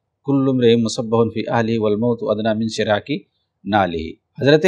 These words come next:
आयशा ने जब ये हालत देखी तो रसूलुल्लाह सल्लल्लाहु अलैहि वसल्लम की खिदमत में हाजिर हुई और उनकी हालत जार से मुत्तला फरमाया, फरमाया, जाकर के वहाँ बतलाया कि बहुत सारे लोग बीमार हो गए, अबू बकर सिद्दीक,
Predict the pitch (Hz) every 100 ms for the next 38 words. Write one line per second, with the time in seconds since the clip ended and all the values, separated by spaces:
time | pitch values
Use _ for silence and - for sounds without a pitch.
0 | 170 160 156 185 185 180 175 160 123 139
1 | 151 156 - 170 147 143 147 143 151 147
2 | 139 - 147 143 139 127 127 135 123 101
3 | 131 147 160 - _ _ _ _ _ _
4 | - 135 165 196 - 156 156 156 165 123
5 | 127 127 151 113 120 131 - 151 120 -
6 | 107 98 90 85 90 _ _ _ _ 107
7 | 104 123 127 139 - _ _ - 120 117
8 | 117 117 113 113 98 101 117 123 113 113
9 | 98 101 107 110 107 107 101 95 98 110
10 | 104 104 107 - _ _ _ _ 95 98
11 | 101 101 101 90 113 117